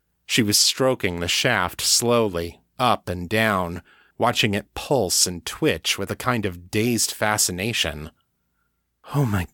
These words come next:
God, that feels amazing." Her hand strayed down to her labia,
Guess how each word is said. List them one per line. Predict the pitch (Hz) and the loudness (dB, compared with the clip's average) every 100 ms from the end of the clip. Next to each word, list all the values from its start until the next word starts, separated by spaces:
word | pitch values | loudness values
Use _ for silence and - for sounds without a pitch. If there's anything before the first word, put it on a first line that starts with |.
| - | -6
God, | - 123 131 107 | 0 2 4 2
that | - | 0
feels | - - 139 123 | -4 -2 0 2
amazing." | 113 107 110 120 139 - 104 98 - _ _ _ _ _ _ _ - | 2 0 0 2 2 2 0 -4 -10 _ _ _ _ _ _ _ -2
Her | 143 | 0
hand | 120 185 101 87 | 2 2 2 2
strayed | - - 120 107 | 0 2 2 2
down | 113 107 | 0 0
to | 98 - | -2 -2
her | 92 | -2
labia, | 90 120 151 - 85 85 87 | 0 2 2 0 -4 -6 -10